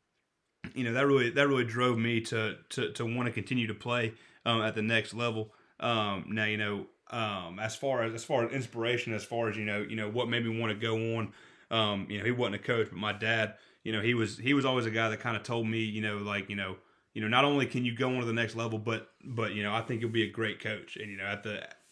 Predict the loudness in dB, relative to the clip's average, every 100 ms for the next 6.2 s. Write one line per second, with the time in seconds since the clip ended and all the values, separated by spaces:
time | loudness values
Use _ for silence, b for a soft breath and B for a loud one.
0 | -4 -4 -4 -2 2 2 4 2 2 4
1 | 2 0 0 2 4 2 0 -2 -2 -2
2 | -8 B B B B -2 2 2 0 -2
3 | -2 -2 -2 -2 -2 -4 -8 -6 -2 0
4 | 0 -2 -4 B B B B B B 2
5 | 4 6 6 4 2 0 0 2 4 4
6 | 2